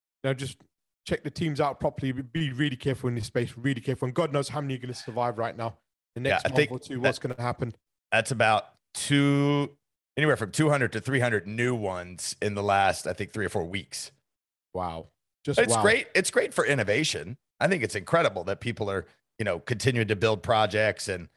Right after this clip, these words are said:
Speaker 2: you know, find funding to, to do projects and things like that. I think it's good for the space. You know, obviously we're still brand new. Some of those projects that are coming on could be,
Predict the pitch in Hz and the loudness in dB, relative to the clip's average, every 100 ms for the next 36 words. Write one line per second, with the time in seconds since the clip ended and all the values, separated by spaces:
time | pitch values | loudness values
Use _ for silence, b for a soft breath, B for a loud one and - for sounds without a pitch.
0 | _ - 98 87 123 107 95 113 104 104 | _ -6 -4 2 2 2 0 0 0 -2
1 | 104 98 98 90 107 - 117 104 98 98 | -4 -6 -8 -8 -10 -6 -6 0 0 2
2 | 95 98 92 - 92 101 95 95 - 104 | 0 0 -2 -6 -6 -4 -2 -4 2 4
3 | 107 95 - - 101 - 87 - 92 127 | 4 0 -10 -6 -8 -6 -8 -4 0 0
4 | - - B B - 95 98 107 101 113 | 0 -12 B B -4 2 4 4 2 0
5 | 98 117 104 107 98 104 139 131 123 135 | -2 -2 0 0 0 0 0 0 0 2
6 | 139 127 135 131 135 - 131 139 131 139 | 0 2 0 2 -2 -2 -2 -2 -2 -2
7 | 151 127 123 135 139 | -2 -4 -2 -2 -4